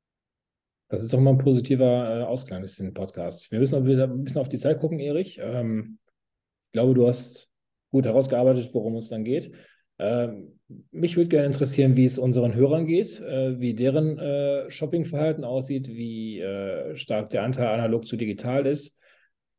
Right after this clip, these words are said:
ähm, wie viel Geld sie Jeff Be-, Jeff Bezos in den Rachen schmeißen oder wirklich eher dann doch, äh, ja, äh, wirklich in der Innenstadt einkaufen gehen. Ähm, schreibt uns das gerne in die Kommentare unter diesem Video, beziehungsweise,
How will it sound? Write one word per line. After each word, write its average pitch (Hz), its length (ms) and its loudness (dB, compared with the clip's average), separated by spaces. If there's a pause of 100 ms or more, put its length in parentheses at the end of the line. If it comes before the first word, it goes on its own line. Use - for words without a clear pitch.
(120)
ähm, 107 760 -2 (200)
wie 110 120 -4
viel 113 120 0
Geld 110 200 2
sie 113 100 -4
Jeff 107 220 -2
Be-, 135 280 2
Jeff 110 220 -6
Bezos 139 320 0
in 135 180 -4
den 139 80 -8
Rachen 139 240 -6
schmeißen 131 560 0
oder 95 560 -4
wirklich 117 580 -4
eher 101 400 -2
dann 90 360 -6
doch, 131 240 -4 (540)
äh, 117 300 2 (920)
ja, 85 340 -6 (140)
äh, 98 300 -10 (120)
wirklich 113 200 -8
in 117 60 -6
der 107 80 -4
Innenstadt 147 300 -2
einkaufen 123 400 -2
gehen. 120 320 -2 (420)
Ähm, 98 720 -4 (800)
schreibt 151 200 4
uns 151 80 2
das 139 100 2
gerne 139 220 4
in 131 100 4
die 127 80 4
Kommentare 151 680 2
unter 139 200 -6
diesem 120 220 -6
Video, 160 360 0
beziehungsweise, 110 720 -2